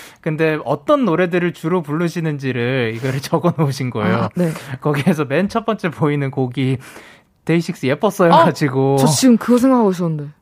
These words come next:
Speaker 1: 예, 그, 그거를 봤나
Speaker 2: 어,
Speaker 1: 봐요.
Speaker 2: 울면서.
Speaker 1: 예, 뭘.
Speaker 2: 예뻤어. 아, 이러면서.
Speaker 1: 그래가지고
Speaker 2: 아.
Speaker 1: 그 불러주시는 건 너무 감사드리지만 이제
Speaker 2: 그쵸,
Speaker 1: 그
Speaker 2: 그쵸.
Speaker 1: 층간 소음은 조금 적당히, 예.
Speaker 2: 인정, 인정합니다.
Speaker 1: 예, 그렇습니다. 그러면은 이제 또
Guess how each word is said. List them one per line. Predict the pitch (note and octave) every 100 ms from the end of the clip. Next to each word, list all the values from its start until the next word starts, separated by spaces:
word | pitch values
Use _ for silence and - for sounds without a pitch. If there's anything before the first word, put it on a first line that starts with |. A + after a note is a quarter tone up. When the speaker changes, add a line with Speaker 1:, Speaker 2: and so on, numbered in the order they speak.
| -
Speaker 1:
예, | C4+ B3 E3 - - - - -
그, | - G#3+
그거를 | G#3+ A#3 A3+ A3+ A3
봤나 | F#3 F#3 G#3+
Speaker 2:
어, |
Speaker 1:
봐요. | A3+
Speaker 2:
울면서. | C4 C#4+ C4+ A#3 B3 A#3+ - - - C4
Speaker 1:
예, | G#3+ A3+
뭘. | G3 G3+ A#3
Speaker 2:
예뻤어. | A#3+ - C#4 C#4 C#4+ E4 E4 F4 G4+ G4 F#4+
아, | - B3 C4 B3+ C4 B3+
이러면서. | G3+ F3 F3 E3+ E3 - G#3 -
Speaker 1:
그래가지고 | F#3 G3+ G3 G#3 A3
Speaker 2:
아. | A#3 A#3 A#3 F3
Speaker 1:
그 | G#3 G3 F3
불러주시는 | G#3 C#4 G#3+ G3+ A3+ A3+
건 | F3
너무 | D#3 A#3
감사드리지만 | A#3+ G#3+ G#3+ G#3 G#3 G#3+ A#3 D4+ D#4+ D#4
이제 | G3 D#3 B2+ D3 G3+ G3
Speaker 2:
그쵸, | C#3
Speaker 1:
그 | B2+
Speaker 2:
그쵸. | D3
Speaker 1:
층간 | F#3+ G3+ F3
소음은 | F#3+ F3+ D#3 G#2+ C#3 D#3+
조금 | A#2+ G#2+ G#2+
적당히, | G#2+ G#2 A#2+ A2 F#2+ A2+ B2
예. | G3
Speaker 2:
인정, | G3 G3+ G#3 G3+
인정합니다. | F3+ F3 G3 G3+ F3+ E3+ F3+
Speaker 1:
예, | G3+ B3 A#3
그렇습니다. | B3 B3+ C4 C4 G#3+ G#3+ A3+ E3+
그러면은 | C4 D4+ D4+ D4 D4 D4 C#4+ C#4+ C4+
이제 | A#3+ A#3 A#3+ A#3
또 | A#3+ A#3 A3+ A3 A3